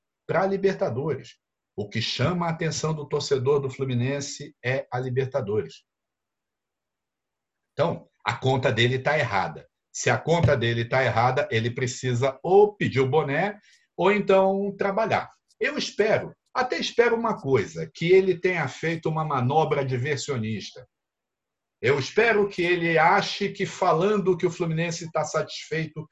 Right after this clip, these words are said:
que vai ficar entre os dez, os outros clubes pensem i-, inocentemente que, "Oh, o Fluminense não está no mercado, que bom,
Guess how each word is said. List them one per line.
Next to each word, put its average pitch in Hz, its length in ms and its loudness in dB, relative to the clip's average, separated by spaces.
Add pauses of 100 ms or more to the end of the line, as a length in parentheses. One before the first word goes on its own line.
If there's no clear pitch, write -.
(180)
que 131 100 0
vai 151 240 2
ficar 107 420 -4
entre 95 240 -8
os 82 180 -18
dez, 110 420 2 (400)
os 120 180 4
outros 156 340 -4
clubes 170 520 -2 (240)
pensem 160 640 2
i-, 143 500 -4
inocentemente 175 1120 0
que, - 160 -8
"Oh, 170 720 2 (280)
o 123 160 0
Fluminense 165 600 -2
não 175 220 -2
está 165 340 2
no 175 160 -4
mercado, 135 960 0
que 190 180 -4
bom, 170 760 2